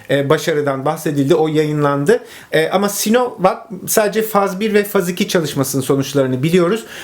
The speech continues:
Orada güvenli olduğunu biliyoruz. Etkinlik açısından baktığınız zaman burada... e, Oxford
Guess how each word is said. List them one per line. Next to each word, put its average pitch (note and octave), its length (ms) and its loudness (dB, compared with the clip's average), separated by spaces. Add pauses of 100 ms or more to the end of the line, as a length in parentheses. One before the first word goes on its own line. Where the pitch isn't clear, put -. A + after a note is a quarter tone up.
Orada A#3 240 2
güvenli G3+ 440 0
olduğunu C#3 460 0
biliyoruz. C3+ 440 0 (240)
Etkinlik C4+ 460 2
açısından F3+ 500 0
baktığınız E3 500 0
zaman F#3+ 380 0
burada... G3+ 380 0 (240)
e, E3 360 0 (500)
Oxford A3 500 0